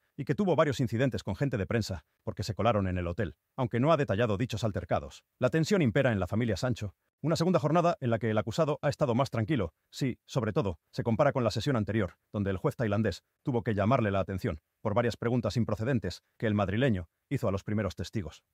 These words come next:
Su padre, sin embargo, ha sido hoy cuando ha perdido los papeles con la prensa, algo que además no es la primera vez que le ocurre. Es obvio que la tensión y el nerviosismo está pasando factura a una familia que, el día tres de mayo,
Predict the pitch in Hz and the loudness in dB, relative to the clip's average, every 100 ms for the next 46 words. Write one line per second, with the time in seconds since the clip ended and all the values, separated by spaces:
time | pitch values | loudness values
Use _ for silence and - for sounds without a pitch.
0 | - 123 131 110 98 - _ _ - 120 | -6 -2 2 2 0 -6 _ _ -4 0
1 | 127 120 120 - _ - 185 151 143 135 | 2 2 0 -6 _ -6 0 2 2 2
2 | 113 117 120 _ - 117 139 131 107 - | 2 4 2 _ -2 0 0 0 -2 -2
3 | 110 107 - 98 92 107 92 85 _ - | -2 -2 0 -2 0 -2 -4 -10 _ -6
4 | 139 131 117 101 110 92 - _ _ 110 | -2 -2 0 2 0 0 -6 _ _ -2
5 | 117 123 104 110 104 110 104 92 104 107 | 0 0 0 0 0 -2 -4 -4 -2 -6
6 | 85 _ - 156 180 107 113 _ _ 120 | -6 _ -8 -2 0 0 -2 _ _ -2
7 | 107 110 98 160 123 107 104 104 151 95 | 0 0 0 2 2 0 0 -2 -2 -2
8 | 90 - _ 95 - 131 143 139 120 107 | -6 -8 _ -6 -2 0 0 0 0 -2
9 | 147 98 85 _ _ 110 135 120 117 120 | 0 -2 -4 _ _ 0 0 2 2 2
10 | 101 104 90 _ _ 107 117 113 117 101 | 0 -2 -6 _ _ -4 0 0 0 0
11 | 110 101 87 | 2 0 -4